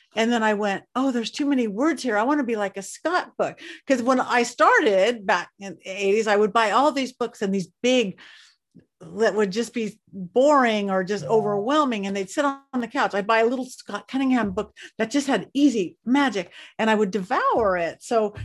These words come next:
Speaker 1: he was the one that really put me on this very elemental path, magical path, positive path,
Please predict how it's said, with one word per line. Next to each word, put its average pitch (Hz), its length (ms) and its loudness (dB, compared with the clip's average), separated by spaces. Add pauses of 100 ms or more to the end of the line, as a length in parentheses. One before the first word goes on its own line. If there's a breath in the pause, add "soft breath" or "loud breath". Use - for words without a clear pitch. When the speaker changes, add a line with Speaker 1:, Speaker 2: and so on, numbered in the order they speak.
(120)
Speaker 1:
he 330 240 2
was 392 180 6
the 330 100 0
one 233 260 2
that 208 280 -2
really 262 380 0
put 262 240 -6
me 220 120 -6
on 214 220 0
this 196 160 -4
very 214 280 0
elemental 220 440 0
path, 226 360 -2
magical 202 500 -4
path, 190 380 -2 (120)
positive 202 600 0
path, 190 380 -4